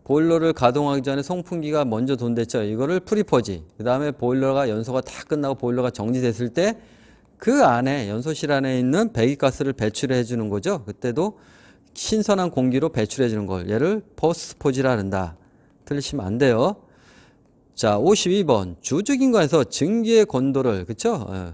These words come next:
건조도를 향상시켜줘 적당하지 않는 것은 뭐냐? 당연히 드레인 포켓. 드레인이 뭐예요? 여러분들 증기가 식어서 물이 된 것을 우리는 드레인이라 그래요.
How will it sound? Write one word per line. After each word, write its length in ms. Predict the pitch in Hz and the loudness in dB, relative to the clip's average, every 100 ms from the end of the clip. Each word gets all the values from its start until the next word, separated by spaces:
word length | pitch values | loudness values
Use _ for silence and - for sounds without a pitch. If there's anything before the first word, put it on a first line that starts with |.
| 85 - | -14 -4
건조도를 540 | 123 151 165 160 156 | -2 0 0 0 0
향상시켜줘 720 | 156 170 160 - 147 147 220 | -2 -2 -4 0 0 2 0
적당하지 480 | 208 117 - 135 135 | 0 -2 0 0 0
않는 200 | 127 120 | -2 0
것은 280 | 127 185 151 | -2 -2 -2
뭐냐? 540 | 98 101 104 120 113 - _ _ _ _ - - _ | -2 -2 -2 -2 -4 -6 _ _ _ _ -20 -20 _
당연히 340 | 135 208 247 | -2 2 2
드레인 320 | - 143 156 151 | 2 2 2 2
포켓. 440 | 131 107 95 80 - | -2 -2 -6 -6 -6
드레인이 360 | 139 185 208 196 | 0 2 2 0
뭐예요? 380 | 117 110 92 104 _ _ - _ _ - _ _ - | 0 -2 -4 -10 _ _ -20 _ _ -20 _ _ -6
여러분들 440 | 120 135 160 165 160 | 0 2 2 0 -2
증기가 560 | - 147 196 208 190 | 0 2 2 2 2
식어서 460 | 180 190 175 170 196 | 2 0 0 0 0
물이 260 | 123 139 143 | 2 0 2
된 180 | 143 | 0
것을 200 | 143 139 | 0 0
우리는 400 | 127 113 127 160 - | -2 -2 -4 -6 -2
드레인이라 460 | 127 151 202 156 107 | 2 6 6 4 2
그래요. 260 | 151 240 | 0 -2